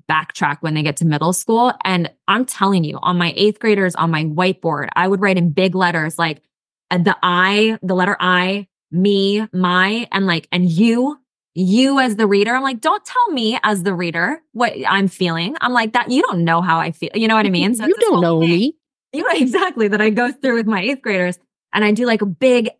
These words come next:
Speaker 1: X through it and, like, I'm super aggressive to tell them, like, "If you put this in your paper, blah, blah, whatever." This is why I taught middle school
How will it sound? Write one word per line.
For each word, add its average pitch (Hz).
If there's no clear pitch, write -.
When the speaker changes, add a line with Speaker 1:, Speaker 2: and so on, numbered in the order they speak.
Speaker 1:
X 208
through 247
it 254
and, 196
like, 175
I'm 180
super 269
aggressive 202
to 190
tell 190
them, 180
like, 160
"If 170
you 240
put 277
this 277
in 262
your 247
paper, 226
blah, 185
blah, 170
whatever." 147
This 202
is 202
why 175
I 170
taught 175
middle 151
school 151